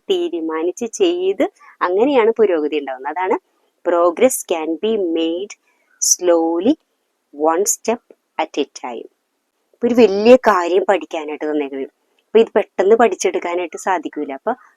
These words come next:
പതുക്കെ പതുക്കെ ഇത് പഠിക്കാനായിട്ട് സാധിക്കുകയുള്ളൂ. അതെങ്ങനെ പറയും? You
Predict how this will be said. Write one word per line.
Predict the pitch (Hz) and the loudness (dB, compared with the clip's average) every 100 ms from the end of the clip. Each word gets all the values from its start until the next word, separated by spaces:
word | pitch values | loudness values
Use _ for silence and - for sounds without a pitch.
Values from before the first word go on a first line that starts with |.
| - | -4
പതുക്കെ | 240 269 294 262 | -2 0 -2 2
പതുക്കെ | 220 185 214 | 0 2 0
ഇത് | 196 190 | 0 -2
പഠിക്കാനായിട്ട് | 175 - 156 156 156 | -6 -6 -10 -8 -8
സാധിക്കുകയുള്ളൂ. | - 165 147 143 160 143 - | -8 -8 -8 -10 -8 -8 -10
അതെങ്ങനെ | 156 180 170 170 | -12 -10 -8 -8
പറയും? | 160 160 160 _ _ _ _ _ _ _ _ _ - | -8 -8 -12 _ _ _ _ _ _ _ _ _ 0
You | 254 | 2